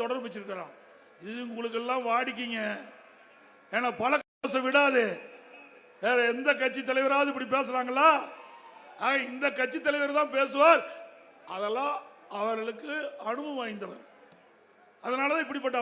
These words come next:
வார்த்தை வருது. ஆனால் சிந்தித்து பார்க்க வேண்டும். கர்நாடகம் அணையிலிருந்து நமக்கு கிடைக்க வேண்டிய பங்கு நீர்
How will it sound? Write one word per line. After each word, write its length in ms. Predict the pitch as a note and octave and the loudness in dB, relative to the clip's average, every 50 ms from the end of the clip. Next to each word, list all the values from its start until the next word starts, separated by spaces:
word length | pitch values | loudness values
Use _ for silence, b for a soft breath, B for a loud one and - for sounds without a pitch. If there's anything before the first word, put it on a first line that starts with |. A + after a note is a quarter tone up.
| A#3 A#3+ | 0 2
வார்த்தை 280 | B3+ C4 B3 G#3 A#3+ A3+ | 0 0 0 -2 -2 -2
வருது. 220 | G#3+ G3+ F3+ F3 D#3+ D3 - - - - - - _ _ _ - - _ _ _ _ _ _ - | -2 -4 -4 -8 -10 -14 -16 -20 -20 -20 -20 -20 _ _ _ -20 -20 _ _ _ _ _ _ -2
ஆனால் 400 | G3 A#3+ B3+ C#4 C#4 C#4 C4 B3+ - - - - - - - - - - - - - - - | 2 4 6 8 8 6 6 2 -4 -12 -16 -20 -20 -20 -20 -20 -20 -20 -20 -20 -20 -14 -12
சிந்தித்து 340 | F#3+ A3+ B3 C4 B3+ G#3 A#3 F#3 A3 | -12 -10 -8 -8 -8 -8 -4 -2 0
பார்க்க 300 | A3 A3+ A3 A3 G#3+ G#3+ | 0 0 0 -2 -2 -2
வேண்டும். 300 | G#3+ G#3 F#3 F3 E3 - - - _ _ _ _ _ _ _ _ _ - - | -2 -4 -6 -10 -14 -18 -20 -20 _ _ _ _ _ _ _ _ _ -4 0
கர்நாடகம் 680 | G#3+ B3 C#4 D4+ D#4 D#4 D#4 D#4 C#4+ C#4+ D4 C4 A#3 - - - - - - - - - - - - - - - - - _ _ - - - _ _ _ _ _ _ _ _ _ _ _ _ - - | 0 0 2 0 2 4 6 6 6 6 4 2 0 -4 -10 -16 -20 -20 -20 -20 -20 -20 -20 -20 -20 -20 -20 -20 -20 -20 _ _ -20 -20 -20 _ _ _ _ _ _ _ _ _ _ _ _ -10 -6
அணையிலிருந்து 520 | A3 B3 B3+ B3+ B3 A#3+ A#3+ B3 B3+ C#4 C4 A#3+ | -4 -2 0 0 -2 -2 -4 -6 -6 -4 -4 -4
நமக்கு 220 | A#3+ A#3+ A#3 A3 G#3 F3+ | -4 -6 -8 -10 -8 -4
கிடைக்க 220 | A3+ A#3+ B3 A#3+ B3 A#3+ | -4 -4 -2 -2 -2 -2
வேண்டிய 200 | A#3 A#3 A3+ G#3+ G#3 - G3+ | -2 -2 -2 -4 -4 -4 -6
பங்கு 260 | G#3 A#3+ B3+ A#3 B3 A#3+ B3 | -6 -6 -8 -10 -8 -6 -6
நீர் 240 | C4+ C#4+ C#4 - | -6 -6 -8 -10